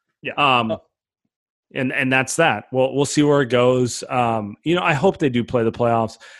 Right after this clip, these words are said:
Speaker 2: I don't even know what to think. Like, I'm gonna call an asterisk title no matter what.
Speaker 1: Yeah, uh, well
Speaker 2: But I'm just gonna be happy to have something to watch, too.
Speaker 1: <sighs>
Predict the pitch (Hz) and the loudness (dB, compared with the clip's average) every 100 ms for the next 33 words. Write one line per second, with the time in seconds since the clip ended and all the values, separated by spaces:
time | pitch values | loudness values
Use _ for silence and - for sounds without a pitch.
0 | - - 147 185 208 175 143 139 131 120 | -12 0 4 6 6 6 6 4 2 -4
1 | 110 113 120 113 120 147 156 147 139 107 | 0 0 0 0 0 -2 -2 2 2 2
2 | 110 - 117 - 101 101 98 95 87 85 | -2 -4 -8 -6 -6 -4 -6 -8 -10 -10
3 | 82 - _ 123 143 165 156 156 160 196 | -12 -16 _ -2 2 6 8 6 6 2
4 | 185 170 - 202 185 180 170 196 240 196 | 0 -8 -2 6 6 6 4 2 4 6
5 | 139 131 135 139 123 123 127 107 98 131 | 6 4 2 2 2 0 -2 -4 0 0
6 | 92 - - 120 82 _ - _ _ _ | 0 -4 -4 -4 -4 _ -20 _ _ _
7 | _ _ _ _ _ _ - | _ _ _ _ _ _ -12